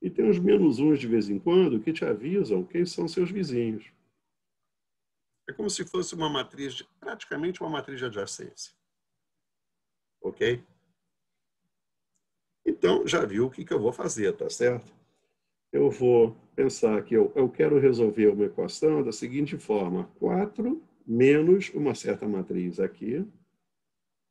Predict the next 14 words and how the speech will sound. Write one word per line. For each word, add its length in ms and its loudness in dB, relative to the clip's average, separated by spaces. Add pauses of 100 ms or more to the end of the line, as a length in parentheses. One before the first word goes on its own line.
(680)
Aí 160 4
eu 180 4
tenho 560 4 (240)
todos 260 2
os 120 0
valores 800 2 (420)
ao 140 -2
longo 300 2
dessa 280 0
malha 360 -2
que 80 -4
eu 80 0
quero 240 -2
descobrir, 680 0